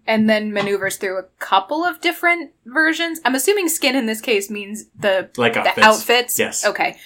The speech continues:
Speaker 1: But it's more than that. It's also, like, a physical appearance?
Speaker 2: Correct.
Speaker 1: Okay. That's what I thought. I know enough about video games to kinda, like, mm,
Speaker 2: Yeah.
Speaker 1: guess.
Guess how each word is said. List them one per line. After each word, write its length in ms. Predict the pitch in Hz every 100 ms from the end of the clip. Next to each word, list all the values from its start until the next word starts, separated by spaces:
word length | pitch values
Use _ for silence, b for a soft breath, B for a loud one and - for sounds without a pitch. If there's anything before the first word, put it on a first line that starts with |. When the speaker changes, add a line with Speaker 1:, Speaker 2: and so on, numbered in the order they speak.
| B
Speaker 1:
But 140 | 247 240
it's 180 | 233 247
more 240 | 247 233
than 80 | 202
that. 140 | 175
It's 100 | 175
also, 200 | 190 190
like, 140 | 190 190
a 40 |
physical 320 | - 226 208 214
appearance? 460 | 226 226 233 - -
Speaker 2:
Correct. 380 | 139 113 - -
Speaker 1:
Okay. 300 | 190 - - -
That's 180 | 247 381
what 80 |
I 60 | 339
thought. 180 | 202 -
I 60 | 220
know 180 | 370 381
enough 280 | 277 196
about 200 | 240 226
video 180 | 240 254
games 200 | 247 226
to 60 | -
kinda, 200 | 202 190
like, 260 | 170 160 _ -
mm, 160 | 220 208
Speaker 2:
Yeah. 120 | 185
Speaker 1:
guess. 420 | 208 - - -